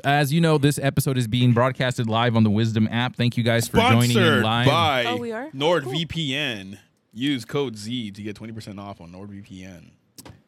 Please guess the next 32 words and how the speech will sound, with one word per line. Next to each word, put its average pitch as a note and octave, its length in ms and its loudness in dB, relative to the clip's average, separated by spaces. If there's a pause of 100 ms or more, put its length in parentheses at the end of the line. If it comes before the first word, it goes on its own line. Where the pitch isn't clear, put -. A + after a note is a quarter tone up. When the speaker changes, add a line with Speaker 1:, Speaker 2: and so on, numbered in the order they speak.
(120)
Speaker 1:
And, F#2+ 360 2
uh, F2+ 460 0 (220)
local G2 840 0
breweries, A2 760 0
you G#2 140 0
know A#2 120 4
who A2 60 4
you G#2+ 100 4
guys G2 220 2
are. F#2+ 160 0
Thank G2 200 -4
you G2 60 -4
for G2+ 120 -2
the F#2 80 0
free G2+ 180 0
beer. G2 320 0 (640)
Speaker 2:
We G#2 160 -4
have G#2 180 -2
no G2+ 120 -8
sponsors, G2+ 360 -8
Speaker 1:
And G#2 100 2
we G#2+ 80 4
Speaker 2:
guys. A2 80 0
Speaker 1:
have G#2+ 140 -2
no A#2 160 4
Speaker 2:
We B2+ 60 4
need, A#2+ 60 -2
Speaker 1:
beer. A2 280 2
Speaker 2:
we A#2 120 -8
need - 180 4
Speaker 1:
<laughs> - 0 -
We F3+ 60 6